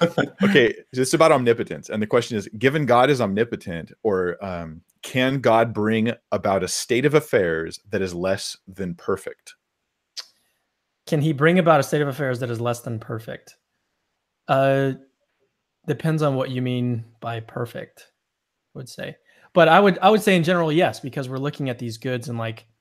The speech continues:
Speaker 3: are these good state of affairs perfect?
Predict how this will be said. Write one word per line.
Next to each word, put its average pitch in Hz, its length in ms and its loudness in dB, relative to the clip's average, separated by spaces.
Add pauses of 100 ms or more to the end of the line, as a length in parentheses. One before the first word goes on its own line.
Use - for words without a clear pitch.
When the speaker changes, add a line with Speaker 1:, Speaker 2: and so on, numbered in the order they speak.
(260)
Speaker 3:
are 135 120 -4
these 131 260 -4
good 151 300 0
state 156 220 -2
of 143 80 -2
affairs 139 640 -4 (380)
perfect? 214 640 -2